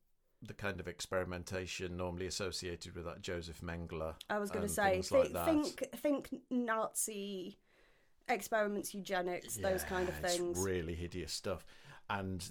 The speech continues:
Speaker 1: there's, it, it's supposed Ishii was, uh, pardoned at the, at the end of the war.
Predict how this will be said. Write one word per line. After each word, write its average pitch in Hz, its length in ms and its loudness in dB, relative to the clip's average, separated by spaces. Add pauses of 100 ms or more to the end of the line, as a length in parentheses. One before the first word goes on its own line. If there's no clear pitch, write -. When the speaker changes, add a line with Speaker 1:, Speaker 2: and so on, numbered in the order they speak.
Speaker 1:
there's, 92 600 2 (140)
it, 117 340 -4
it's - 200 0
supposed 120 1160 2 (180)
Ishii 110 420 -2
was, 92 460 2 (100)
uh, 92 200 0
pardoned 107 680 0 (140)
at 92 200 -6
the, 85 360 -6 (200)
at 87 100 -10
the 104 120 -12 (180)
end 92 160 -4
of 87 80 -4
the 87 80 -4
war. 87 400 0